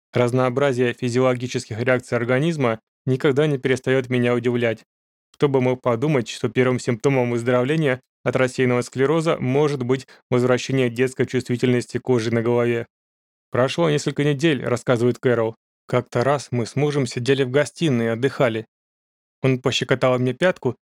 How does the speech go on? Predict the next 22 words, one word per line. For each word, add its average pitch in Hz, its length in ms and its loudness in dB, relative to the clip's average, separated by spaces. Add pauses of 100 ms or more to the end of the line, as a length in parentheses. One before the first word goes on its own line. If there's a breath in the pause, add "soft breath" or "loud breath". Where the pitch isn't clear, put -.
(180)
и 120 100 -2
мне 160 160 0
стало 156 300 0
больно, 127 380 0
настолько 131 480 0
остро 156 440 0
я 123 100 2
почувствовал 123 540 0
его 123 220 2
прикосновение. 123 840 -2 (680)
Я 127 200 2
попросила 131 580 0
пощекотать 131 600 -2
мне 143 140 0
пятку 135 340 -2
еще 143 320 0
раз 117 260 -2 (460)
и 127 120 0
едва 123 300 2
поверила 127 500 0
собственным 120 600 -2
ощущениям. 120 680 -2